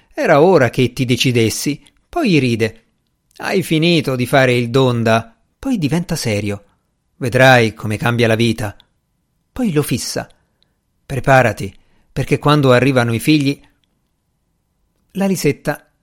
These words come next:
se n'è già dimenticata, anche se è stata la prima a sapere. Quelli del bar sport,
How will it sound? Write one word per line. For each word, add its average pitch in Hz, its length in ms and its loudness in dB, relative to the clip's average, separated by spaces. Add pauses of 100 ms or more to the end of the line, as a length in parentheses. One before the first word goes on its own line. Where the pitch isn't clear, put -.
(120)
se - 220 -4
n'è 151 120 0
già 127 140 0
dimenticata, 123 720 0
anche 120 460 0
se - 120 -4
è - 20 0
stata 120 320 -4
la 113 100 0
prima 113 380 -2
a 107 40 -4
sapere. 117 560 -2 (680)
Quelli 180 320 -2
del 127 200 0
bar 139 200 0
sport, - 580 -4